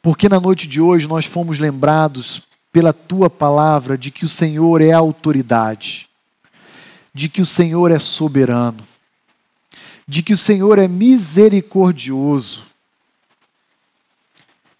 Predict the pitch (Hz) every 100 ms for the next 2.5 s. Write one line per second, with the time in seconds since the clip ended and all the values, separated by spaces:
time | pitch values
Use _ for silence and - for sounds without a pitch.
0 | _ _ _ _ - 147 165 196 - 170
1 | 156 180 - 185 160 147 165 175 147 117
2 | 139 - - - -